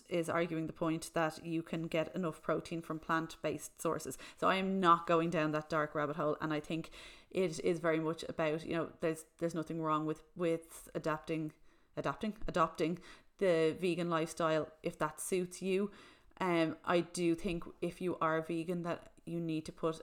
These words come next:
an extra bit of energy into making sure that your protein is high enough so that you're keeping your muscles healthy, your muscle cells healthy, you're keeping your body strong, and that it's not going to lead to further problems as you age, that you're actually getting enough protein.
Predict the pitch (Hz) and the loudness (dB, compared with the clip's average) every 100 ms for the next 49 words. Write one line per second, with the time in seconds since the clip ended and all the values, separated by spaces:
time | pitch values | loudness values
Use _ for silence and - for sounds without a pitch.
0 | - _ _ 170 170 - _ _ 170 175 | -16 _ _ -8 -8 -10 _ _ -6 -6
1 | - - 196 170 170 165 160 156 156 156 | -6 -4 -2 2 2 2 2 0 -2 -2
2 | 156 160 170 165 160 156 170 - - 160 | -4 -4 -2 0 -2 -2 -6 -4 -2 0
3 | 165 - 170 - 156 156 - 151 156 - | 0 -2 -6 -4 -4 -4 -4 -4 -6 -8
4 | - _ _ _ _ - 175 - 185 185 | -20 _ _ _ _ -4 -4 0 2 2
5 | 208 196 - - - - _ - 202 180 | 2 0 -2 -16 -20 -20 _ -4 2 4
6 | 175 160 170 170 - 175 - 175 156 160 | 4 2 -2 -4 -8 -8 -4 -4 -2 -2
7 | 151 - 156 160 - _ - - 156 151 | -4 -4 -6 -8 -16 _ -18 -4 -4 -4
8 | - - 165 156 - 147 156 147 151 151 | -6 -4 -4 -4 -6 -4 -4 -2 -4 -4
9 | 151 151 165 165 156 - 156 156 - 165 | -8 -8 -8 -6 -6 -2 -4 -4 -4 0
10 | 156 160 - - - - 160 156 156 135 | 2 2 -2 -14 -20 -6 -2 0 -2 0
11 | 156 - 160 165 156 - - 170 151 156 | -2 0 -4 -2 -4 -6 -4 -2 -2 -2
12 | - 160 170 156 - - 147 156 156 - | 0 0 0 -4 -4 -4 -4 -4 -4 0
13 | 156 165 196 - - - - - - 165 | 2 2 -2 -8 -12 -20 -6 -2 2 2
14 | 160 147 - 175 160 156 160 156 - - | 0 -2 -4 -4 -2 0 0 -2 -4 0
15 | 165 156 160 | 0 2 -2